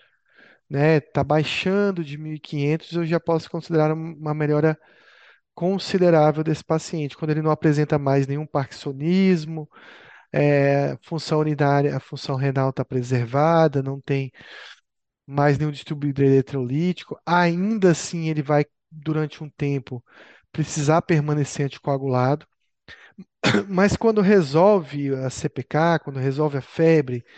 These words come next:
quando resolve a distonia, a oligúria desse paciente, a gente pode já pensar numa substituição do remédio inicial.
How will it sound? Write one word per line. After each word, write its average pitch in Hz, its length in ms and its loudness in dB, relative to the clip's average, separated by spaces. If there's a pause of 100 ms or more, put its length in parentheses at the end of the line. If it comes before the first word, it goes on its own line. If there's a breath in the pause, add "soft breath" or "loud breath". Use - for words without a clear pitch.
(380 loud breath)
quando 151 180 -6
resolve 151 380 4
a 147 40 -2
distonia, 143 800 0
a 131 60 4
oligúria 139 880 -2 (460 loud breath)
desse 143 220 -2
paciente, 160 460 -2
a 180 40 -2
gente - 140 -12
pode 170 380 2
já 180 160 2
pensar 196 800 0
numa 190 240 -6
substituição 180 1040 -4 (840 soft breath)
do 160 80 -2
remédio 160 460 2
inicial. 180 600 0